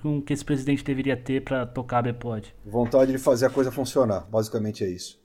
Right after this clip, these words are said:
Speaker 2: Na minha opinião, vontade e disponibilidade. Vontade todo mundo tem, né? Mas disponibilidade pra fazer a coisa funcionar. Também, aí de repente um grupo de doze pessoas é legal, porque você cons-,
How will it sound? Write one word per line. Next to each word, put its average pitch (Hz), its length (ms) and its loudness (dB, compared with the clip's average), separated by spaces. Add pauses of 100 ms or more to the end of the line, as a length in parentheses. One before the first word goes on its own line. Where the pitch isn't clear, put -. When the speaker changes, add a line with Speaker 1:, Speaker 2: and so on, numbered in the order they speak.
(120)
Speaker 2:
Na 107 140 0
minha 120 180 4
opinião, 123 520 2 (220)
vontade 160 640 10
e 226 280 8
disponibilidade. 143 720 4
Vontade 277 280 6
todo 262 140 2
mundo 220 160 6
tem, 117 240 4
né? 92 120 -2 (220)
Mas 123 180 6
disponibilidade 143 920 6
pra 117 80 -4
fazer 101 180 2
a - 20 0
coisa 95 240 -2
funcionar. 92 400 0 (300)
Também, 226 420 10
aí 214 140 12
de 233 80 10
repente 240 300 8
um 226 60 6
grupo 220 180 2
de 185 100 0
doze 208 260 8
pessoas 214 380 6
é 233 40 4
legal, 190 240 8
porque - 140 0
você - 100 -4
cons-, 185 220 0